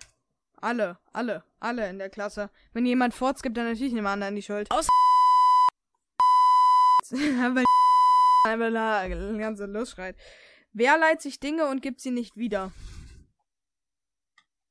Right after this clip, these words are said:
Speaker 2: Du. Na,
Speaker 1: Alles
Speaker 2: aber auf
Speaker 1: wiedergegeben.
Speaker 2: jeden Fall stimmt das.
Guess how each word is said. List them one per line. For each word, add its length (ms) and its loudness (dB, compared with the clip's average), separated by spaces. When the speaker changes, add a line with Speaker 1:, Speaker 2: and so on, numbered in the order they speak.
Speaker 2:
Du. 440 4
Na, 160 4
Speaker 1:
Alles 280 6
Speaker 2:
aber 100 4
auf 60 2
Speaker 1:
wiedergegeben. 380 2
Speaker 2:
jeden 80 -2
Fall 240 0
stimmt 400 -2
das. 260 -2